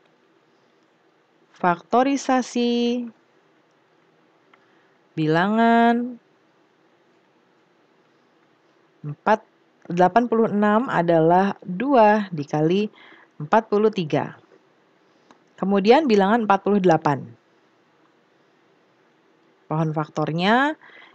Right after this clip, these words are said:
ini kita bagi dengan dua, yaitu dua puluh empat. Lalu kita bagi dengan dua, yaitu dua belas.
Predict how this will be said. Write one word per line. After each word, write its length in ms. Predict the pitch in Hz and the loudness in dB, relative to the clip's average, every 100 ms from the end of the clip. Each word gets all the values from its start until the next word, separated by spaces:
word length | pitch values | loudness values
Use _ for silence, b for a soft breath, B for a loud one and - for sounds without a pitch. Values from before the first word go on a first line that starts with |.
| - | -8
ini 160 | 165 180 | -6 -4
kita 240 | 170 170 | -2 -2
bagi 240 | 165 160 160 | 0 0 0
dengan 320 | 160 160 160 | 0 -2 0
dua, 480 | 160 165 185 294 320 - | 2 4 4 2 -2 -6
yaitu 320 | 160 151 170 | -4 -4 -2
dua 160 | 160 151 | 0 -2
puluh 240 | 156 156 | 0 -4
empat. 480 | 151 147 180 233 - _ _ _ b b b b - | -4 -4 0 0 0 _ _ _ b b b b -2
Lalu 240 | 165 160 160 | 0 0 -2
kita 240 | 160 160 | -2 0
bagi 240 | 160 156 | 0 0
dengan 640 | 156 160 156 156 156 156 151 - _ _ _ _ _ | -2 0 0 -2 -4 -6 -8 -14 _ _ _ _ _
dua, 480 | 151 151 156 180 262 | -6 -2 2 2 2
yaitu 480 | 240 151 147 - 160 | 0 -2 -2 -4 -2
dua 240 | 156 151 | 0 0
belas. 640 | 147 147 185 311 - - | 0 2 0 0 -6 -20